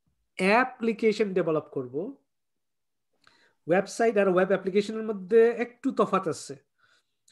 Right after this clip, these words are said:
website আমরা download করতে পারি না, কিন্তু web application আমরা download করতে পারি।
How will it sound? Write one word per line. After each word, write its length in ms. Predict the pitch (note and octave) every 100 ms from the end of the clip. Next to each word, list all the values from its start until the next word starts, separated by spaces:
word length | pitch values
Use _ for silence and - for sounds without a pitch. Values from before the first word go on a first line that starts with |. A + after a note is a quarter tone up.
| _ _ _ _
website 880 | C#3+ F3+ G#3+ - - A#3 F#3+ A3 B3+ _ _ _ _ _ _ _ _ _ _
আমরা 280 | F3+ F#3 G3+
download 520 | D#3+ F3+ A3+ A#3+ B3
করতে 260 | A3+ -
পারি 180 | E3 D#3
না, 120 | D#3
কিন্তু 260 | E3+ F#3 F#3+
web 180 | E3+ G3+
application 600 | G3+ F#3+ A3 A#3 A3 C4+
আমরা 200 | A#3 A3+
download 420 | G3+ F#3 F#3 F3+
করতে 220 | F3 - D3
পারি। 280 | B2+ -